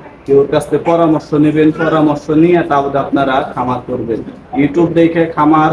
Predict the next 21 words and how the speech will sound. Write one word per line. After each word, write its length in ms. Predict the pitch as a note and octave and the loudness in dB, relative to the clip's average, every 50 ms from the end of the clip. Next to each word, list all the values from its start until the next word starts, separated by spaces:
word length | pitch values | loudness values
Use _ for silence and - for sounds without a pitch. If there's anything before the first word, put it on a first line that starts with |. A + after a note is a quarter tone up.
| E3 - - - | -2 -6 -6 -2
করলে 320 | D#3+ E3 D#3+ D#3 D#3+ D#3+ | 2 4 4 4 4 2
আপনারা 420 | D3+ - - D#3 D3 C#3+ D3 D3 D3 | 2 0 0 0 0 2 2 2 2
লসের 320 | D3 C#3+ C#3 - D3+ C3+ - | 2 0 -2 -2 -6 -6 -4
পাল্লা 240 | C#3+ C#3+ C#3 C#3 C3 | 0 2 2 2 2
পড়বেন। 400 | C3 C#3+ C3+ B2+ C3+ C#3 C#3+ D#3 - - - - - - - - - | 0 -2 -4 -2 0 -2 -2 -2 -4 -10 -18 -20 -20 -20 -20 -20 -14
আর 520 | - A2+ A2+ A#2 A#2 A#2+ B2 B2 B2+ C#3 C#3 - - | -10 -6 -4 -2 0 -2 -2 -2 -4 -8 -8 -6 -4
খামার 320 | D3+ C#3+ D#3 D#3+ D#3 D3 | 0 0 2 2 0 0
যদি 220 | D#3+ E3+ E3+ F3 D#3+ | 0 0 0 0 2
যারা 240 | - E3 E3 E3 E3 | 2 2 2 2 0
করবেন, 460 | - F#3+ F#3 F#3 E3 D#3+ E3 D3+ A#2+ - - - - - - - - - | 0 0 0 0 2 2 2 2 0 -2 -8 -12 -16 -18 -20 -20 -16 -6
এক 220 | - D#3 D#3+ D#3+ E3+ | -6 -4 -2 0 2
নাম্বার 260 | E3 D#3+ D#3+ E3 E3 | 2 4 4 4 4
লাগবে 280 | E3+ E3 E3 E3 D#3 C#3 - | 2 2 0 0 -2 -2 -2
ঘাস, 460 | A#2 B2 C3+ C#3+ C3+ - - - - - - - A2 | -2 0 0 0 0 -2 -6 -14 -18 -20 -14 -8 -4
ঘাসের 360 | A#2 B2 B2+ - - E3+ D#3+ | -2 -2 -2 -2 -4 -4 -4
জমি 240 | E3 F3+ F3 F3+ F3+ | -2 -2 -2 0 -2
যদি 260 | E3 E3+ E3+ D#3+ E3 | -2 -2 -2 -2 -4
থাকে, 360 | D#3+ - D#3+ D3 C#3 - E3+ | -4 -2 -4 -4 -2 -2 -4
তাহলে 240 | F3 E3 D#3+ D3+ D3 | -4 -2 -2 -2 -4
খামার 320 | - - D3 C#3+ D3 D3 C#3+ - | -2 -2 -2 0 0 -2 -2 0
কইরা 340 | E3 E3+ E3 F3+ G3 G#3+ | 0 2 2 2 2 0